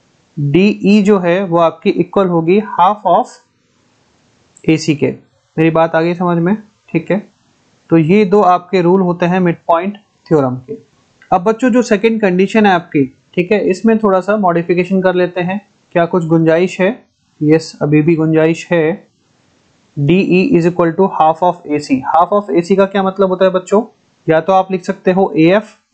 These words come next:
या फिर आप लिख सकते हो एफ़सी, ओके। तो हम यहाँ पर क्या लिखेंगे, जल्दी से बताओ, क्योंकि हमें लेना है क्वाड्रिलेटरल, ठीक है। तो आप लिखोगे सीएफ़, ठीक है, इस तरीके से। तो आपने prove कर दिया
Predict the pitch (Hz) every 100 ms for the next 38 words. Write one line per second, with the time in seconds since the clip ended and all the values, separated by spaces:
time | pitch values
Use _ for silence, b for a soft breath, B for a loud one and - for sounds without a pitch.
0 | _ _ _ - 160 165 185 190 185 185
1 | 170 180 170 175 190 - 147 147 - -
2 | - _ _ _ - 147 - 165 170 _
3 | _ 165 170 175 185 196 196 196 190 202
4 | 196 233 262 _ _ 160 160 170 180 190
5 | 180 196 254 _ _ _ _ _ _ _
6 | _ _ - 170 214 196 196 214 208 196
7 | 202 240 180 170 170 165 160 214 - _
8 | _ _ - 160 185 190 - 165 165 170
9 | 180 180 202 185 170 254 - _ _ _
10 | _ _ - 180 175 214 - _ _ _
11 | _ _ _ - 147 165 185 - _ _
12 | _ _ _ _ _ _ - 165 - 170
13 | 170 170 185 208 - - 165 165 190 175
14 | 196 208 185 165 170